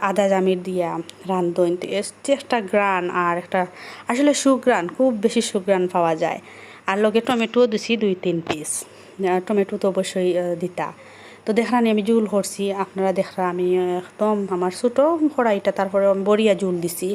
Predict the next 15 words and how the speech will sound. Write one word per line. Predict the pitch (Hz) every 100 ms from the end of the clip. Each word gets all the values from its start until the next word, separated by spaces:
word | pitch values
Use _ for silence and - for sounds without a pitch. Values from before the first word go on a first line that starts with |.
| - - - - -
দেখুন | 220 247
চিকেনের | 294 285 285 262
পরিমাণও | 233 208 208 208
কম | - 202 180 180
নাই, | 180 233 - - - -
আমরা | 185 185 180 185 180 180
দুইজনের, | 208 196 196 202 190
আহ, | - 196 190 185 185 165 185 185 180 180
লাগে | 170 170 180
অনেক | 180 180 -
বেশিও | 185 - 190 180 214 - - -
চড়াচড়ির | 208 180 170 175 170 180 - 233 233
<laughs> | - - -
টুনাটুনির। | 302 240 226 220 233 - - - - - - -
তো | -